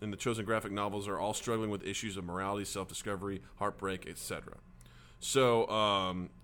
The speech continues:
as of right now, the, uh, her parents and this girl are trying to get these books banned.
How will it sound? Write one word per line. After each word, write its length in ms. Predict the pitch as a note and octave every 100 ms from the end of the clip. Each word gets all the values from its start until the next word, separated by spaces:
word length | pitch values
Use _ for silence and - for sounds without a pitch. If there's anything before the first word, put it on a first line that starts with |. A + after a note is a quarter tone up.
| -
as 200 | A2+ A#2+
of 140 | A#2+
right 220 | G#2+ G#2 F2+
now, 320 | G2 F#2+ F#2+
the, 320 | F2 F#2 F2+
uh, 220 | F2 E2+
her 120 | F2 G2
parents 600 | - G#2 G#2+ G2+ - -
and 240 | G2+ F#2+
this 100 | F#2
girl 260 | - G#2 G2
are 60 | F#2+
trying 260 | G#2 G2
to 80 | F#2
get 240 | G2 F2+
these 200 | G2 F2+
books 280 | - G2+ F2+
banned. 560 | - - F2+ G2+ E3